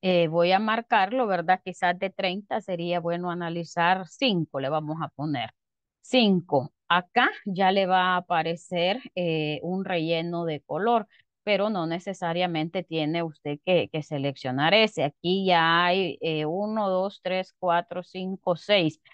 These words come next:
Ya hay seis formatos predeterminados. Por ejemplo, para resaltar, ¿verdad? Lo,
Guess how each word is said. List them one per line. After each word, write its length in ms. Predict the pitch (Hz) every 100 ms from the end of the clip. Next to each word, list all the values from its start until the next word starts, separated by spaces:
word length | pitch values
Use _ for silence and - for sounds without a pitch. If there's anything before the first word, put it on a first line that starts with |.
| _ _
Ya 200 | 156 190
hay 140 | 190 196
seis 340 | - 185 208
formatos 640 | - 185 170 165 170 190 180 -
predeterminados. 1300 | 160 147 139 143 143 160 196 277 269 196 202 - _
Por 140 | 175 175
ejemplo, 720 | 170 170 165 220 220 151 -
para 240 | 139 147 143
resaltar, 640 | 151 - 180 - 220 185
¿verdad? 340 | - 175 175
Lo, 240 | 165 147